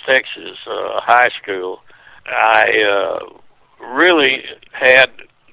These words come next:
the experience of working, uh, under two really fine painters at that time in watercolor, which was Marie Chenard and Les Guberger, both of them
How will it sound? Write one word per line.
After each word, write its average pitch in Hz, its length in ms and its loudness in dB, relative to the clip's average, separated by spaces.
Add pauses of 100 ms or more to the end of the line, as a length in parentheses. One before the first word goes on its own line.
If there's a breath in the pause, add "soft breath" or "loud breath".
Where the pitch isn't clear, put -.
(220)
the 117 380 -2 (340)
experience 113 1040 2 (680 soft breath)
of 107 200 -2
working, 120 720 -4 (400)
uh, 107 280 -8
under 113 320 -8 (120)
two 143 440 -4 (100)
really 127 480 -4 (140)
fine 120 540 2 (600 soft breath)
painters 110 400 -4 (100)
at - 120 -10
that 117 240 -4
time 104 360 -6
in 107 160 -16
watercolor, 98 840 -6 (100)
which 117 220 -14
was 95 120 -16 (120)
Marie 113 400 -6 (100)
Chenard 107 480 0
and 92 140 -12
Les 107 260 -4 (160)
Guberger, 92 800 -10 (600 soft breath)
both 107 260 -2
of 113 200 0
them 117 120 -20